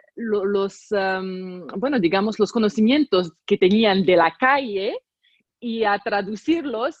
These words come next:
en, en términos de, de negocio. Y lo, lo hacían súper bien. Y trabajé en ese proyecto dos, casi tres años y me encantó. Lo hice,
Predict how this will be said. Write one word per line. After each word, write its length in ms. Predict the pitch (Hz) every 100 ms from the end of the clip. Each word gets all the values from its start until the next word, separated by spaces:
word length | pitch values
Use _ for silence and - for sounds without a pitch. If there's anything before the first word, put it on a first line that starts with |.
| -
en, 260 | 196 180 180
en 340 | 180 175 170 165
términos 580 | 214 214 220 220 208
de, 220 | 180 165 165
de 140 | 180
negocio. 680 | 170 170 370 415 - - -
Y 120 | 208
lo, 300 | 190 185 185 196
lo 180 | 175
hacían 340 | 160 - 285 269
súper 500 | - 285 254 190 170
bien. 360 | 190 233 147 _ _ _ -
Y 120 | 185
trabajé 380 | 196 190 208 311
en 80 |
ese 180 | 269 240
proyecto 640 | 214 214 233 233 - 185
dos, 480 | 175 151 214 254 - _
casi 260 | - 311 403
tres 320 | - 180 311
años 460 | 180 240 208 156 -
y 60 |
me 100 | 196
encantó. 680 | 202 202 196 170 170 - 220
Lo 180 | 160 151
hice, 600 | 156 156 214 208 175 147